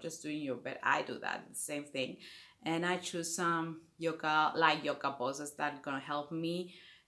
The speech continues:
to relax, and it's for a period time,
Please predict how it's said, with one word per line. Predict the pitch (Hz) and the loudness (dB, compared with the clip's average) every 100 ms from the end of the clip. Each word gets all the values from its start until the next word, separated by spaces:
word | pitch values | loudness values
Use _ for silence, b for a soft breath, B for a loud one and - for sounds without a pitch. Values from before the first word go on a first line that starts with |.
| _ | _
to | - 156 | -2 0
relax, | 151 127 127 123 127 - - - | 2 6 8 8 6 -2 -10 -6
and | 135 131 | -2 -2
it's | 131 127 - | -2 -4 -8
for | 151 143 139 | -2 0 0
a | 147 139 139 135 127 127 - | 0 2 2 2 -2 -6 -10
period | 139 139 143 151 - - | -6 -2 0 -2 -4 -6
time, | 135 139 160 226 | -2 0 0 -2